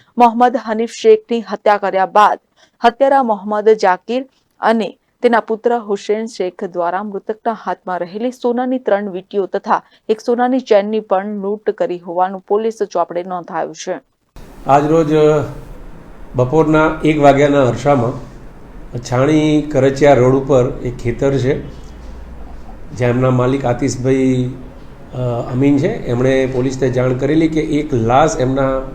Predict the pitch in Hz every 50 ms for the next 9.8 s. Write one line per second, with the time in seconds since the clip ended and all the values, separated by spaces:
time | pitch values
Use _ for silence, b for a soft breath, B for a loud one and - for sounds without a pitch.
0 | - - - 117 107 - 139 123 127 131 127 113 127 120 127 143 147 127 113 104
1 | 104 - B B B B B B B B B B - 139 131 120 113 113 113 120
2 | 127 139 151 160 160 - - 170 160 160 160 160 156 156 151 156 156 - - -
3 | - - 170 170 165 165 160 147 151 147 123 120 117 135 147 147 147 151 - -
4 | 139 139 135 135 147 147 143 143 139 139 - 123 120 131 135 135 139 131 135 131
5 | 139 131 131 117 117 - - 143 135 135 127 135 131 131 135 - - - - -
6 | - 139 139 143 151 120 104 113 - - - B B B B B B B B B
7 | B B B B B B B B - - - - - - - 107 110 113 123 127
8 | 131 - 160 160 151 131 113 120 127 139 156 165 160 165 156 131 127 127 123 127
9 | 139 156 170 165 160 139 143 139 143 143 143 143 - - 165